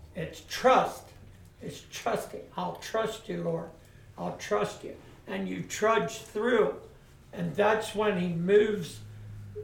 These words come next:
The term mountain means obstacle. It's an obstacle of me-, mental, uh,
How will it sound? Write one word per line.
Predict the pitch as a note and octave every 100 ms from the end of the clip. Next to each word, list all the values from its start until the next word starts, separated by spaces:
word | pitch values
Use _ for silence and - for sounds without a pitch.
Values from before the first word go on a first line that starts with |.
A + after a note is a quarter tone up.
| - -
The | F3+
term | - A#3 A3+ F#3+ F3
mountain | F#3+ G#3+ G#3+ G#3+ F#3 E3 E3
means | F3 E3+ D#3+ -
obstacle. | - G3+ G3+ - - F3 - E3 - - - - - F#3+
It's | E3+ -
an | F3 F3+
obstacle | F#3+ G3+ G3+ - G3 F#3 F#3 F3 D#3+ - - - -
of | F3 E3+ D#3
me-, | E3 F3+ - -
mental, | E3+ F3+ G#3 G3+ - - - - - - - -
uh, | F3 F3 -